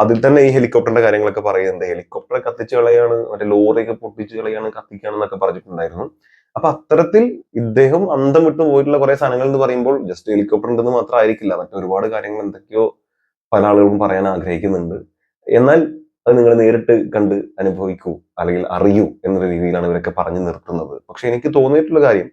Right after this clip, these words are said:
എല്ലാവരും ഈ സിനിമയെ കുറിച്ച് ഇത്രയും വളരെ ഭയങ്കര പ്രതീക്ഷയോടെ പറയുമ്പോൾ എനിക്ക് തോന്നുന്നു മറ്റ്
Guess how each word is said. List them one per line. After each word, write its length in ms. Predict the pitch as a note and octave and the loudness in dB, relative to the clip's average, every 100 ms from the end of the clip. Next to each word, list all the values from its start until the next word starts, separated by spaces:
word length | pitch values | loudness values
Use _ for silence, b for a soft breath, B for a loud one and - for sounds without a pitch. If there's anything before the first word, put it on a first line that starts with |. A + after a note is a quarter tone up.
| _ A#2 | _ 4
എല്ലാവരും 600 | A#2+ C#3+ D#3 F3 F3+ F#3 | 6 6 6 6 6 6
ഈ 40 | E3 D#3 | 4 4
സിനിമയെ 280 | D3+ D3+ D3 | 2 2 -2
കുറിച്ച് 200 | C#3 C#3+ | -4 -8
ഇത്രയും 540 | - _ - A#2+ B2+ C3 G#2+ | -10 _ -6 -4 -4 -6 -6
വളരെ 300 | G2 G#2 A#2+ A#2 - - G2 | -2 0 0 0 -4 -4 0
ഭയങ്കര 280 | G#2 G2 A#2 | 2 0 2
പ്രതീക്ഷയോടെ 400 | G#2 G2 G2+ A2 A2 | 2 2 0 0 0
പറയുമ്പോൾ 260 | G2 G#2 | 0 0
എനിക്ക് 140 | G#2+ C3+ | 0 2
തോന്നുന്നു 240 | C#3 D3 | 2 0
മറ്റ് 180 | A#2+ | -2